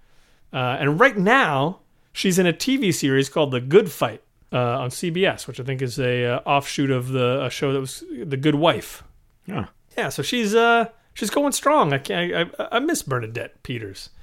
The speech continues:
Speaker 2: Yeah.
Speaker 1: Maybe I'll watch that show.
Speaker 2: I watched a couple seasons of Mozart in the Jungle, and, uh,
Speaker 1: Oh,
Speaker 2: she,
Speaker 1: she on
Speaker 2: she's
Speaker 1: that?
Speaker 2: in that.
Speaker 1: Oh,
Speaker 2: Yeah,
Speaker 1: that's
Speaker 2: she's pretty
Speaker 1: right.
Speaker 2: good in that.
Speaker 1: Yeah.
Speaker 2: Yeah, she's great.
Speaker 1: She is great.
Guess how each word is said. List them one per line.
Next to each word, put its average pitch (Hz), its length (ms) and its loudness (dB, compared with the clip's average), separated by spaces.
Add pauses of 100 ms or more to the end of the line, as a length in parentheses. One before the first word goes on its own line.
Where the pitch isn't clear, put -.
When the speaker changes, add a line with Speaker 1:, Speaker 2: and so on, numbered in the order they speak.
(300)
Speaker 2:
Yeah. 120 160 2
Speaker 1:
Maybe 202 200 4
I'll 214 160 4
watch 214 240 0
that 113 180 -4
show. - 300 -12
Speaker 2:
I - 40 -2
watched - 220 0
a - 60 -12
couple 135 240 -2
seasons 113 420 0
of 101 60 0
Mozart 104 400 0
in - 60 -6
the 90 60 -4
Jungle, 85 460 -2
and, 76 180 -8
uh, - 60 -12 (240)
Speaker 1:
Oh, 254 80 6
Speaker 2:
she, - 120 2
Speaker 1:
she 285 120 4
on 330 140 2
Speaker 2:
she's 339 60 0
Speaker 1:
that? - 80 2
Speaker 2:
in 87 100 -2
that. 117 300 2
Speaker 1:
Oh, 110 60 -4
Speaker 2:
Yeah, 123 120 6
Speaker 1:
that's 269 180 6
Speaker 2:
she's - 40 -4
pretty 285 160 4
Speaker 1:
right. 139 40 2
Speaker 2:
good 123 160 0
in 123 60 -6
that. 143 220 -4 (120)
Speaker 1:
Yeah. 120 240 -4 (400)
Speaker 2:
Yeah, 71 160 -16
she's - 220 -12
great. - 220 -6 (140)
Speaker 1:
She - 220 0
is 277 160 6
great. - 540 -6